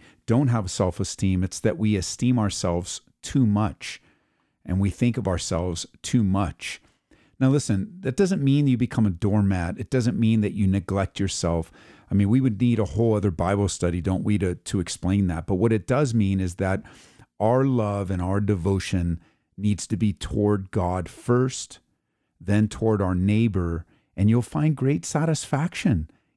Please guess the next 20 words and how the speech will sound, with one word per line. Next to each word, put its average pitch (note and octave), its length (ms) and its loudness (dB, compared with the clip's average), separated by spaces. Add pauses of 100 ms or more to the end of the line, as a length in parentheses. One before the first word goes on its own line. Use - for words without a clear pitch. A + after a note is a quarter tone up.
in A#2+ 220 4
that A#2+ 260 -2 (380)
order. B2 400 2
You'll G2+ 180 0
find B2+ 340 0
great A2+ 420 0
satisfaction A2+ 1080 -2 (380)
in F#2+ 220 2
loving B2 320 2
God D#2+ 320 -2
and E2 120 -4
enjoying F#2+ 500 0
Him F2 180 -2
and E2 100 -6
then F2+ 200 -2
loving G2 280 2
your F2 120 0
neighbor. D#2+ 420 -4 (460)
It's - 180 -4
amazing. A#2 640 2